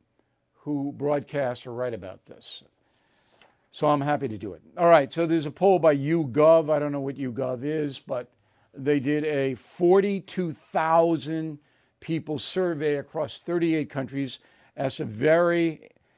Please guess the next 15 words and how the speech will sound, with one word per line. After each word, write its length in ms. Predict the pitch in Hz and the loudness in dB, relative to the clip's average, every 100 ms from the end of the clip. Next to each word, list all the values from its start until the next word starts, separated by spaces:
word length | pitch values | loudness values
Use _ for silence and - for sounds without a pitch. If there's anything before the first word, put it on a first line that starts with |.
| _ _ _ | _ _ _
simple 460 | - - 156 156 170 | -12 -4 -2 -2 -4
question, 720 | - 147 127 - 143 135 127 _ _ _ _ | 0 0 0 -4 -6 -6 -10 _ _ _ _
"Who 180 | 156 165 | -2 -2
do 80 | 143 | 0
you 240 | 156 143 | -2 -2
admire 460 | 131 143 156 156 147 | -2 0 2 2 0
most 500 | 139 151 156 - - | 2 2 0 -4 -10
in 380 | 156 143 139 | -4 -4 -2
the 160 | 135 147 | 0 0
world?" 540 | 139 147 160 143 117 | 2 4 6 6 2
Let's 140 | 127 117 | -6 -6
go 160 | 180 | -2
with 120 | 156 147 | 0 0
the 80 | |
men, 460 | 139 156 185 151 123 | 0 2 2 2 -6